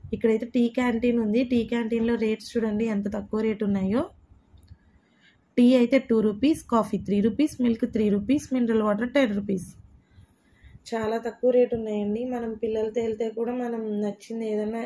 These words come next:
ఎన్నిసార్లన్నా తీసుకోవచ్చు. ఇదే అండి మా block. రూమ్లోకి వెళ్ళాక ఫ్రెష్ అప్ అయ్యాక మేము మళ్ళీ బయటకైతే వచ్చేసాము. ఎందుకంటే మేము ఇప్పుడు టెంపుల్కి అయితే బయలుదేరుతున్నాము. టెంపుల్ దగ్గరికి అయితే వచ్చేసాము.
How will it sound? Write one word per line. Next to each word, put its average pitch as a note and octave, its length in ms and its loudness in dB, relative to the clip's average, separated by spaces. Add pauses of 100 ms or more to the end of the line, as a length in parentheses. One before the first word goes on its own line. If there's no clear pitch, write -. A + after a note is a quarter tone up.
ఎన్నిసార్లన్నా A#3 680 -2
తీసుకోవచ్చు. A#3 680 -6 (2250)
ఇదే A3+ 240 4
అండి A3 200 0
మా B3+ 180 -2
block. G3 480 0 (1600)
రూమ్లోకి B3 520 4
వెళ్ళాక B3 400 2
ఫ్రెష్ A#3 320 -2
అప్ A3+ 140 -4
అయ్యాక A#3 280 0
మేము C4 260 -2
మళ్ళీ A3+ 220 0
బయటకైతే A3+ 560 -2
వచ్చేసాము. G#3+ 680 -4
ఎందుకంటే A3+ 400 -4
మేము A#3 180 -4
ఇప్పుడు A3+ 240 -2
టెంపుల్కి A3+ 500 -2
అయితే G#3+ 180 0
బయలుదేరుతున్నాము. G#3 1040 -4 (1400)
టెంపుల్ A#3 320 2
దగ్గరికి A#3+ 340 2
అయితే A3 180 -2
వచ్చేసాము. A3+ 720 -2